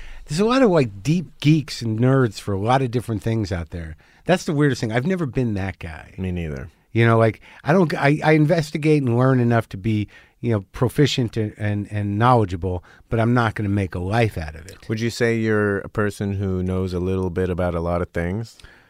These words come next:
Speaker 1: Yeah, I mean, there's some things I don't know about, but the things that interest me, I, it, it's actually been sort of an issue for me lately. Like,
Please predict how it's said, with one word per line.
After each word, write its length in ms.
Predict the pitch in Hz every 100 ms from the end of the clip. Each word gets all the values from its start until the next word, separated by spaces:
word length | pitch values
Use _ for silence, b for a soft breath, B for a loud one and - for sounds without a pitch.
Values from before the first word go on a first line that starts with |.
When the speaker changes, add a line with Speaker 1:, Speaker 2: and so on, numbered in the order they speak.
| b 233
Speaker 1:
Yeah, 380 | 262 131 98 -
I 80 | 147
mean, 640 | 160 151 151 151 147 139 -
there's 240 | 139 190
some 180 | 196 170
things 180 | 151 117
I 100 | 110
don't 340 | 92 113 113
know 160 | 107 104
about, 240 | 95 127
but 120 | 151
the 80 | 131
things 220 | - 147
that 120 | 123 127
interest 480 | 143 147 117 - 107
me, 120 | 113
I, 60 |
it, 300 | 160 175 170 165
it's 180 | 151
actually 320 | 175 160 - 131
been 200 | 127 120
sort 180 | 131
of 80 | 117
an 100 | 117
issue 280 | 117 - 104
for 100 | 104
me 160 | 95 85
lately. 360 | 90 85 87 85
Like, 160 | 92